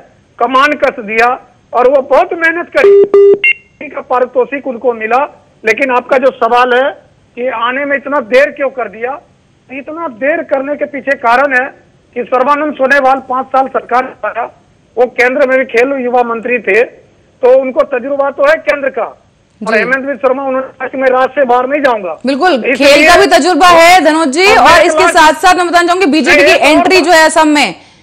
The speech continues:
Speaker 2: उन्हीं के
Speaker 1: नहीं, एक
Speaker 2: उसमें
Speaker 1: बात
Speaker 2: नेतृत्व
Speaker 1: और
Speaker 2: में
Speaker 1: ऐड
Speaker 2: उस टाइम
Speaker 1: कर
Speaker 2: हुई
Speaker 1: दूं।
Speaker 2: थी। जी।
Speaker 1: एक बात और ऐड कर दूं, पल्लवी।
Speaker 2: जी।
Speaker 1: अगर हेमंत विश्व शर्मा को नहीं बनाता मुख्यमंत्री, तो बीजेपी में टूट भी हो जाती, क्योंकि हेमंत विश्व शर्मा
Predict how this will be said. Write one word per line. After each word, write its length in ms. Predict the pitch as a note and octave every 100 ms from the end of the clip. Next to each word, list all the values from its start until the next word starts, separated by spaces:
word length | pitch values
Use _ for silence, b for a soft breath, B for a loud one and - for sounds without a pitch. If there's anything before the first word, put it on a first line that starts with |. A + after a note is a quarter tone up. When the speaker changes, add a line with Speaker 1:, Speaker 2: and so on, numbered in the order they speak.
| b -
Speaker 2:
उन्हीं 280 | F3 E4 D4+
के 60 |
Speaker 1:
नहीं, 120 | F#4 F#4
एक 80 |
Speaker 2:
उसमें 340 | C#4 C4 D4 D#4
Speaker 1:
बात 80 | C4+
Speaker 2:
नेतृत्व 180 | D#4
Speaker 1:
और 80 | D4
Speaker 2:
में 60 | D#4
Speaker 1:
ऐड 100 | D4
Speaker 2:
उस 60 |
टाइम 120 | D4 C4+
Speaker 1:
कर 40 |
Speaker 2:
हुई 120 | C4
Speaker 1:
दूं। 40 | A3
Speaker 2:
थी। 220 | G#3 - -
जी। 140 | G#3 A#3
Speaker 1:
एक 180 | C#4+
बात 240 | C4+ D4 D4
और 160 | C#4+
ऐड 160 | D4+ C#4+
कर 80 | C4
दूं, 120 | A#3
पल्लवी। 400 | A3 G3 G3+ D4+ - G#3
Speaker 2:
जी। 280 | A#3+ G#3+ G#3
Speaker 1:
अगर 160 | A#3+
हेमंत 300 | B3 B3 C#4+
विश्व 260 | C#4 C#4 C4+
शर्मा 200 | B3+ C4+
को 140 | C#4+
नहीं 180 | C#4 C4+
बनाता 440 | C#4+ B3+ A3 G#3 G#3 B3 _ _ _ -
मुख्यमंत्री, 560 | A#3+ B3 A3+ G#3+ A#3 C#4
तो 440 | - _ _ A3+
बीजेपी 400 | A3 B3+ C#4 D#4
में 140 | D4+
टूट 260 | D#4 D#4+ D#4+
भी 120 | D#4+
हो 120 | C#4+
जाती, 320 | A#3 G#3 - E3 B2+ _ _ _ -
क्योंकि 220 | A#3 C#4
हेमंत 280 | B3+ D#4 D#4
विश्व 260 | D4 D4
शर्मा 180 | C4+ D#4